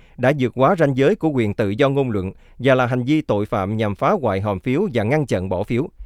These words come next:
Các công tố viên viện dẫn điều khoản hai bốn một và tiền lệ của tối cao pháp viện bảo vệ các quyền bỏ phiếu và kiểm đếm lá phiếu của công dân. Markey lập luận, "y không được cảnh báo công bằng hành vi của mình là phạm pháp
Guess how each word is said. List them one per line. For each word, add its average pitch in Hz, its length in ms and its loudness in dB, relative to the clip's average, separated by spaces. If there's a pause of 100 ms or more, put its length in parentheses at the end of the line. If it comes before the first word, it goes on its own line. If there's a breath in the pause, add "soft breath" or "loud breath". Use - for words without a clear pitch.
(420)
Các 170 160 2
công 151 140 2
tố 185 160 4
viên 143 200 2
viện 110 240 -2
dẫn 110 220 0
điều 120 160 2
khoản 104 260 -2
hai 135 160 0
bốn 156 220 -2
một 101 200 0
và 110 220 0
tiền 107 260 0
lệ 98 200 -2
của 135 140 -4
tối 151 180 0
cao 123 100 0
pháp 175 160 -2
viện 95 240 -4 (260 soft breath)
bảo 120 280 0
vệ 110 180 0
các 147 120 2
quyền 117 240 0
bỏ 95 160 0
phiếu 147 340 -2
và 104 180 0
kiểm 113 300 -2
đếm 143 180 2
lá 156 160 2
phiếu 165 220 0
của 127 160 -2
công 107 200 -2
dân. 101 160 -2 (560)
Markey 135 320 0
lập 110 220 0
luận, 104 240 -2 (380)
"y 160 200 4
không 170 220 0
được 120 160 -2
cảnh 147 180 -2
báo 143 180 2
công 151 240 0
bằng 101 220 0
hành 104 160 -2
vi 131 140 0
của 147 140 -2
mình 120 200 0
là 98 100 -2
phạm 92 260 -4
pháp 165 220 0